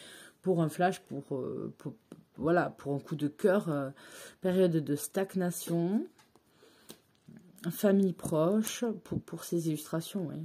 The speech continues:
Transformation, travail, entreprise, confusion, doute,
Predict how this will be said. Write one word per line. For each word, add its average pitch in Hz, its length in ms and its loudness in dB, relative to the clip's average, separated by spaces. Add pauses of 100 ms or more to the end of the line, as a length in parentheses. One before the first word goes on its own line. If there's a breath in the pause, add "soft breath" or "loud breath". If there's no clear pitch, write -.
Transformation, 175 800 0
travail, 175 420 2
entreprise, 214 1000 0
confusion, 170 640 -2
doute, 151 500 -6